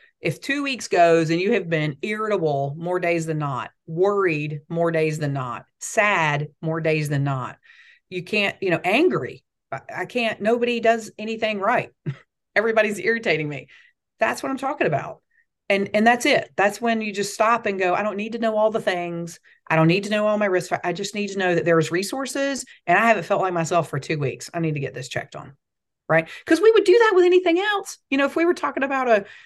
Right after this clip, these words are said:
you know, okay, uh, some virus, right? And we're like, "Well, how do I know when to get help?" When you're coughing really bad and you have a fever and you hadn't felt good for two or three days, <laughs> you know, we're like, "That's when you go to the doctor." This is kind of the same thing.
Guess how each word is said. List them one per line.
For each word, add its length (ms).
you 60
know, 200
okay, 400
uh, 240
some 280
virus, 460
right? 380
And 80
we're 80
like, 200
"Well, 140
how 140
do 80
I 80
know 140
when 180
to 60
get 200
help?" 340
When 300
you're 160
coughing 560
really 240
bad 500
and 80
you 200
have 160
a 60
fever 500
and 100
you 80
hadn't 220
felt 200
good 160
for 120
two 160
or 40
three 200
days, 440
<laughs> 160
you 140
know, 220
we're 120
like, 280
"That's 200
when 140
you 80
go 100
to 60
the 80
doctor." 300
This 160
is 100
kind 220
of 60
the 60
same 320
thing. 420